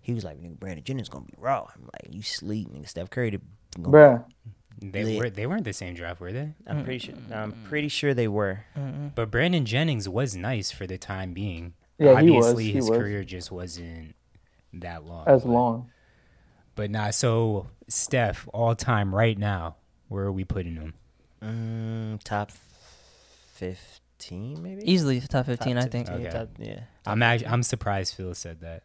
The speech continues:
Speaker 3: I thought Phil was gonna say
Speaker 4: Well,
Speaker 3: he's
Speaker 4: he has to
Speaker 3: not.
Speaker 4: make up for picking Rondo over him.
Speaker 3: Yeah.
Speaker 1: Well, no, I would put him in the top fifteen 'cause I don't know if I would put him in the best point guard yet.
Speaker 2: Who's the better point
Speaker 4: It
Speaker 2: guard?
Speaker 4: depend-, I mean, it depends on what you, you say
Speaker 1: Magic
Speaker 4: the point
Speaker 1: Johnson
Speaker 4: guard is.
Speaker 1: still?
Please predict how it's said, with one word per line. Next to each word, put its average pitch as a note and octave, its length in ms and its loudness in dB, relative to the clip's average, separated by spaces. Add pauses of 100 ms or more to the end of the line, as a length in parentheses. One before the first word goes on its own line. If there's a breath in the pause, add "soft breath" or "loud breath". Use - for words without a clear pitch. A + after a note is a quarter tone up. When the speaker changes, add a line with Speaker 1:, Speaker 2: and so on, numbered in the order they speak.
Speaker 3:
I G2 80 -8
thought F#2+ 260 -6
Phil - 180 -10
was F2+ 160 -10
gonna F2 180 -10
say E2+ 380 -12
Speaker 4:
Well, C#3+ 80 6
Speaker 3:
he's D3+ 40 6
Speaker 4:
he D#3+ 60 8
has E3 140 8
to D3+ 60 2
Speaker 3:
not. C#3+ 40 4
Speaker 4:
make C#3 140 4
up D#3 120 6
for C#3 120 -4
picking C3 260 0
Rondo B2+ 360 2
over B2 200 -4
him. B2 100 -4
Speaker 3:
Yeah. D#2+ 160 -12 (600)
Speaker 1:
Well, F#3+ 180 0
no, F#3 220 2
I A2 120 2
would B2 180 -2
put B2+ 100 -6
him A2+ 100 -4
in G#2 40 -2
the G2 120 -6
top G2+ 180 -4
fifteen G#2+ 320 -8
'cause A2 100 -6
I B2 80 4
don't D3 120 4
know D3 80 4
if C#3 80 0
I C3+ 80 6
would B2 120 4
put C3 120 -4
him A#2+ 80 -4
in A#2 60 -4
the G2 140 -4 (220)
best A2+ 320 -6 (240)
point G#2+ 420 -8
guard F#2 340 -8
yet. F2+ 480 -10 (2000)
Speaker 2:
Who's F3+ 140 4
the F3 60 4
better F3 200 12
point G3 220 4
Speaker 4:
It E3 40 6
Speaker 2:
guard? A2+ 140 6
Speaker 4:
depend-, F3 220 6
I F3+ 60 4
mean, G#3 120 6
it F#3 40 2
depends F#3 280 4
on D#3 120 6
what D3 160 2
you, C3+ 240 2
you D3 140 2
say D3 180 6
Speaker 1:
Magic C#3 100 6
Speaker 4:
the - 60 2
point - 160 4
Speaker 1:
Johnson C3 80 4
Speaker 4:
guard B2+ 80 4
is. B2+ 60 2
Speaker 1:
still? E3 280 0